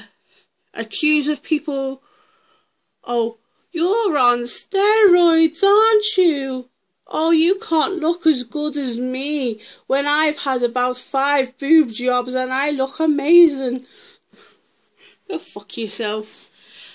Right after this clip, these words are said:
Um, I just, she go, and she, then she says, "Oh, W W E treated me so badly, so I left.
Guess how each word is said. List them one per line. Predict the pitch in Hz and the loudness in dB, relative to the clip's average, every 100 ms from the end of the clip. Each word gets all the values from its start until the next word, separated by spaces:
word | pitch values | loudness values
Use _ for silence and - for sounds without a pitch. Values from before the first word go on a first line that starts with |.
| _ _ | _ _
Um, | - 214 220 226 226 226 - _ _ _ _ _ - - | -6 -4 -2 -2 -4 -6 -12 _ _ _ _ _ -14 -6
I | 262 | -6
just, | 277 302 - - _ _ _ _ _ _ | -4 -6 -8 -12 _ _ _ _ _ _
she | 240 - | -12 -10
go, | 262 254 240 - | -4 0 0 -2
and | 220 220 | -8 -6
she, | - 247 | -6 -6
then | - 269 | -4 -6
she | 262 | -4
says, | 269 - - _ - | -8 -10 -16 _ -6
"Oh, | 311 349 359 294 _ _ | -2 0 0 -4 _ _
W | - 403 392 381 | 0 4 4 4
W | 359 320 311 285 | 2 4 2 0
E | 294 285 226 - | -4 -4 -6 -8
treated | - - 311 339 - | -8 -2 -2 -2 -6
me | 285 285 | -6 -4
so | - 269 | -4 -4
badly, | 254 262 247 - 240 | -2 -2 -2 -4 -8
so | - 269 | -4 -2
I | 254 247 | -2 -2
left. | 247 262 269 247 240 - | -2 -2 -2 -2 -6 -16